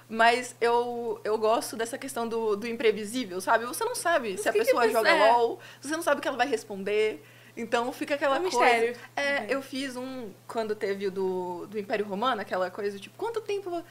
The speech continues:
Speaker 1: tipo, com que frequência você pensa no Império Romano? E aí a gente
Speaker 2: Uma
Speaker 1: tava
Speaker 2: vibe esse
Speaker 1: É,
Speaker 2: negócio, né? Uma vibe.
Speaker 1: diferente. Eu fiquei, eu fiquei realmente,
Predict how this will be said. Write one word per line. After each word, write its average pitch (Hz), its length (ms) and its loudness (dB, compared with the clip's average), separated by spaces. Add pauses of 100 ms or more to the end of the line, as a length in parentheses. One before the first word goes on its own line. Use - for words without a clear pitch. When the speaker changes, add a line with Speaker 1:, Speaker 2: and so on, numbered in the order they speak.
(140)
Speaker 1:
tipo, 254 380 -6
com 262 120 -10
que 320 140 -4
frequência 254 440 -4
você 226 120 -8
pensa 220 200 -8
no 220 60 -8
Império 214 220 -2
Romano? 208 360 -6 (400)
E 202 360 -2
aí 220 280 0 (300)
a 226 100 0
gente 226 220 -6
Speaker 2:
Uma 240 120 2
Speaker 1:
tava - 100 2
Speaker 2:
vibe 240 300 -2
esse 240 160 -10
Speaker 1:
É, - 20 -4
Speaker 2:
negócio, 277 400 6
né? 220 80 -10
Uma 254 160 -10
vibe. 359 80 -8
Speaker 1:
diferente. 311 520 -2
Eu 294 60 -2
fiquei, - 400 2
eu 403 100 -2
fiquei 403 220 2
realmente, 381 460 -2